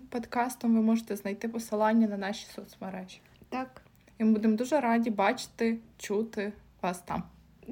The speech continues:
Speaker 2: Можете нам писати зі своїми пропозиціями або просто кинути нам якийсь стікер.
Speaker 1: Сердечко.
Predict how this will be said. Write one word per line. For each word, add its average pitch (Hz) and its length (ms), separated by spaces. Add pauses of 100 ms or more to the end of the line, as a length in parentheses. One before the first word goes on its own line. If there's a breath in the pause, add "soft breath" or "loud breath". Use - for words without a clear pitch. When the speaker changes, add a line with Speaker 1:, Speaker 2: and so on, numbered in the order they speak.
(240)
Speaker 2:
Можете 247 420
нам 226 260 (280)
писати 233 600
зі 208 100
своїми 214 300
пропозиціями 226 960
або 262 200
просто 302 480 (340)
кинути 262 380
нам 226 120
якийсь 226 260
стікер. 226 500 (480 soft breath)
Speaker 1:
Сердечко. 233 640